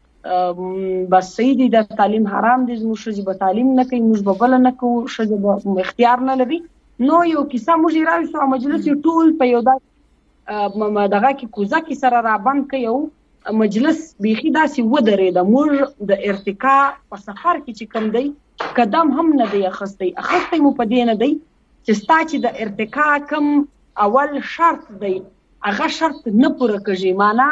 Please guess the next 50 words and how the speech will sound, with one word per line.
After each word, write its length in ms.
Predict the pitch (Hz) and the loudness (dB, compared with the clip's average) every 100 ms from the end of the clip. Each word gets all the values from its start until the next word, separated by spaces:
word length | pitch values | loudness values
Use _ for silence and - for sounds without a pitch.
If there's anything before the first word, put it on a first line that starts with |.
| 311 | 0
ستا 280 | 285 - 254 | -4 -4 -4
د 80 | 247 | -2
ارتقا 500 | 240 226 220 - 294 | -4 -6 -8 -2 -2
چې 140 | 294 226 - | -2 -10 -10
ته 60 | |
ځې، 200 | 262 311 349 - _ _ _ 220 | -4 -2 -2 -6 _ _ _ -2
نو 180 | 226 277 294 | 2 2 2
په 100 | 233 | 0
ارتقا 460 | 226 226 233 285 311 | -4 -4 -6 -2 -2
کې 160 | 311 269 | -2 -2
به 160 | 294 294 294 - | 0 0 -2 -8
چې 80 | 220 | -8
ته 120 | 294 277 | -4 -2
به 120 | 262 | -2
یو 100 | 226 | -2
خواته 320 | - 262 262 | -2 -2 -2
قدم 280 | 254 240 302 | -2 -2 -2
اخلې، 200 | 311 269 | -2 -2
ستا 240 | 254 302 | -2 -2
کام 240 | 285 302 285 | 0 0 0
به 80 | 277 | -4
ټول 300 | 320 320 302 | -4 -2 -2
له 100 | 262 | 2
تا 140 | 269 | 0
سره 200 | 269 262 | 0 -4
ملګری 420 | 240 233 214 277 254 | -6 -6 -2 0 0
وي. 120 | 220 | 0
دلته 260 | 254 269 262 | -2 -4 -8
ستا 240 | - 277 277 | -4 -4 0
نیمه 260 | 277 311 - - | 2 2 2 -2
آبادي 320 | 220 220 233 | -4 -4 -6
چې 140 | 226 208 | -10 -8
کومه 180 | 220 196 | -4 -2
ده، 140 | 202 220 - - _ _ 208 | -2 -4 -14 -20 _ _ -2
هغه 180 | 220 | 0
داسې 300 | 240 156 294 240 | 0 -2 -4 -6
بې 100 | 240 226 | -4 -4
اختیاره 500 | 208 240 269 285 277 | -4 -2 0 0 -2
پرته 260 | 240 226 285 | -4 -2 0
ده. 120 | 277 - _ - | 0 -2 _ -2
او 140 | 202 202 202 | 0 2 0
موږ 160 | 240 285 285 | -2 -4 -2
خلک 240 | 285 277 | -2 -2
تر 160 | 247 233 | -6 -4
اوسه 260 | 320 320 269 | -2 -2 0
دا 160 | 247 | 0
فکر 360 | 240 240 - 208 | -2 -10 -12 -10
کوي 220 | 220 214 | -6 -4
چې 120 | 214 | -4
د، 80 | 202 | -4